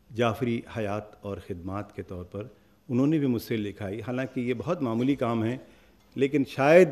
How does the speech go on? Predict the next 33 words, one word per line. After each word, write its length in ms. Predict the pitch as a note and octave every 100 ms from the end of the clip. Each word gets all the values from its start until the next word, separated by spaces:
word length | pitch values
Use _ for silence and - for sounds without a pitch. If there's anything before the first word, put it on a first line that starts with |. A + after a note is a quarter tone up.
| - - -
یہ 100 | B2+
کتابیں 420 | B2+ B2 A#2+ C3
آ 140 | A#2+ A#2+
جائیں 320 | A#2 A2 G#2
گی 140 | A#2 C3+ - - - -
تو 60 |
میں 120 | B2 B2
سمجھوں 380 | A#2 A2+ A#2+
گا 100 | B2
کہ 140 | A2+ A#2
میں 160 | G#2+
نے 200 | A2+ A2+ G#2+ - - _ _ -
ان 140 | A2+
کی 180 | G#2+ A#2+
بے 220 | G#2 A#2
پناہ 440 | - A2+ C3 G3 F#3
شفقتوں 540 | - B2+ B2 - A2+
کا 260 | - G2 G2+ - - -
ایک 300 | A2+ G2 G2
بوند 280 | C3 C#3+
برابر 380 | G#2 F#2 F#2+ A2 G2+
حق 160 | G#2+ -
ادا 160 | E2+
کیا 240 | - - -
ہے، 180 | - - - -
جو 80 | G2
یہ 60 | F#2+
کتابیں 340 | - G2 - -
آئیں۔ 120 | - - - - - - - - - - - - - - - - - - - - - - - - - - - - - - - - - -
ایسا 520 | E3 G3+ G#3 G3 E3
بے 260 | C3+ C3+ D3
مثال 500 | C3+ - C#3+ E3+ D3+
مقرر 580 | B2 - A#2 C3 C#3